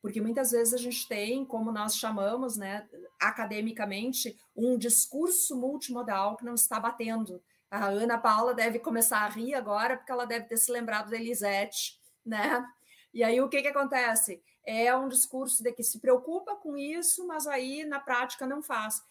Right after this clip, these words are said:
E aqui não, aqui a gente vê o privacy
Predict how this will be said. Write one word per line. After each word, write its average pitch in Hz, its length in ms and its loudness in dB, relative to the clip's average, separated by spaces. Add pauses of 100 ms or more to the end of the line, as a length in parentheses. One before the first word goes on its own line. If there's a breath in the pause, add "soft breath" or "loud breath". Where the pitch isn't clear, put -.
(100)
E 226 100 -2
aqui 247 200 -2
não, 285 260 -4
aqui 214 200 -4
a 233 40 0
gente 247 280 -6
vê 233 460 0 (360)
o 269 360 2 (120)
privacy 277 480 4